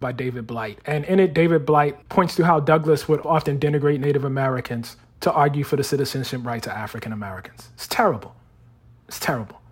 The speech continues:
You know, I, it is very, very, very difficult to create, and I don't know that anybody actually does this. I don't know how you would do it. You know, a pure lineage.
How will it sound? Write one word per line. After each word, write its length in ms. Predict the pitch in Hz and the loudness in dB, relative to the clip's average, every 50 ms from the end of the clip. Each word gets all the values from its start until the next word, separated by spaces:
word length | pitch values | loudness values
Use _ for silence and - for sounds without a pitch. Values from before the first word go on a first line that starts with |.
| - - - - - - - - _ _ - - - | -20 -20 -20 -20 -20 -20 -20 -20 _ _ -20 -12 -4
You 100 | - 170 | 0 2
know, 200 | 170 170 170 180 185 | 4 6 6 6 4
I, 140 | - 185 196 | 4 2 2
it 160 | 214 196 220 | 4 4 4
is 200 | 226 196 165 - | 4 4 2 0
very, 640 | - - - - 208 220 226 220 214 214 208 196 175 | -4 -2 4 6 6 8 8 6 4 2 0 0 -2
very, 340 | 156 147 165 170 170 170 165 | 0 2 4 6 6 6 6
very 300 | 151 143 160 156 151 143 131 117 - - | 4 2 2 2 2 2 -2 -4 -6 -2
difficult 920 | 151 151 147 - - 143 - - - 135 123 113 110 - - _ - - - _ _ _ _ _ _ _ _ _ _ _ _ _ _ _ _ _ _ - | -2 -2 -2 -2 -4 -8 -8 -8 -8 -6 -6 -6 -8 -10 -14 _ -18 -18 -18 _ _ _ _ _ _ _ _ _ _ _ _ _ _ _ _ _ _ -10
to 260 | - - - 190 165 | -4 0 2 2 2
create, 720 | - - - - 165 151 151 165 160 160 147 143 147 - - - - - _ _ - | 0 -2 -2 -2 0 2 4 4 6 6 4 2 -2 -6 -12 -16 -18 -20 _ _ 0
and 100 | - 233 | 2 2
I 60 | 294 | 2
don't 120 | 330 320 | 2 0
know 80 | 269 226 | -2 -4
that 100 | 202 175 | -4 -2
anybody 340 | 175 180 165 160 156 151 151 | -2 0 2 4 4 4 2
actually 280 | 147 143 - - 151 | 2 -2 -4 -6 -8
does 240 | 135 143 143 165 151 | -6 -4 -4 -4 -4
this. 140 | - 120 123 | -4 -4 0
I 60 | 160 | 2
don't 80 | 185 180 | 2 2
know 80 | 175 | 2
how 160 | 151 156 170 165 | 2 2 0 0
you 160 | 165 147 135 | 0 -2 -4
would 120 | 120 113 104 | -6 -6 -8
do 180 | 127 113 101 | -8 -10 -10
it. 100 | - - - - _ _ - - - _ _ _ _ | -12 -16 -20 -20 _ _ -20 -20 -20 _ _ _ _
You 80 | - 151 | -4 -2
know, 200 | 156 151 147 147 | 0 0 0 0
a 120 | - 151 | 0 -2
pure 520 | 147 - - - - 190 185 180 175 170 156 | -4 -6 -6 0 4 6 6 8 6 6 4
lineage. 640 | 151 151 160 160 156 151 143 135 131 120 113 - | 2 0 -2 -2 -2 -2 -2 -2 -4 -6 -8 -12